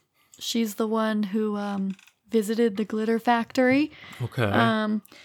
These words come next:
Speaker 1: and then an article on slate dot com.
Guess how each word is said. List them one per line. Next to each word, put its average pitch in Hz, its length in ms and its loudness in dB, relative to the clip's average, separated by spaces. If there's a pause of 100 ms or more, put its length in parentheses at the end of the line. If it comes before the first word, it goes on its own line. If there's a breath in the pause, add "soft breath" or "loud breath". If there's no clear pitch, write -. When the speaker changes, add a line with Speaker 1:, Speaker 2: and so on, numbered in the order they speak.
(200 soft breath)
Speaker 1:
and 247 220 4
then 240 380 4
an 240 300 0
article 240 480 2
on 233 680 2
slate 262 560 0
dot 262 320 4
com. 302 560 4